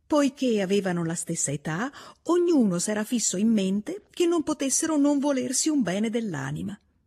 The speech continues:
Queste le sue ragioni. Altre non ne aveva.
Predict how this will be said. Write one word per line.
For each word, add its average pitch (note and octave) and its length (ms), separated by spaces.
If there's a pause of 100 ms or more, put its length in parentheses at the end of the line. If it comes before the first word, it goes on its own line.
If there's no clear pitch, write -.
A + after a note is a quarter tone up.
(760)
Queste - 640
le G#3 140
sue D#3+ 240
ragioni. D3 580 (600)
Altre F#3 480
non E3 180
ne D#3 120
aveva. D3+ 380